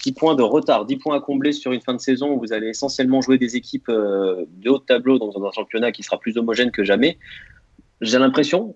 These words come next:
en tout cas en, en tant qu'observateur, que dix points à reprendre sur Saint-Privé-Saint-Hilaire, c'est compliqué, et qu'en plus, si Saint-Privé-Saint-Hilaire,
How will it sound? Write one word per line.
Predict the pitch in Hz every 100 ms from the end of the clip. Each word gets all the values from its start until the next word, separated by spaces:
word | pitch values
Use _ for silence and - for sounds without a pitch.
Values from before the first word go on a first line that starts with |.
| 87
en |
tout | 90 104
cas | 131 127
en, | 110 104
en | 101
tant | 110
qu'observateur, | 110 113 110 110 110 156 -
que |
dix | 117 120
points | 143 151
à |
reprendre | 135 - 135
sur | 127 -
Saint-Privé-Saint-Hilaire, | 117 117 110 110 120 120 -
c'est | 123
compliqué, | 120 123 196
et | 190
qu'en | 185
plus, | - 185
si | - 143
Saint-Privé-Saint-Hilaire, | 143 135 135 131 131 131 127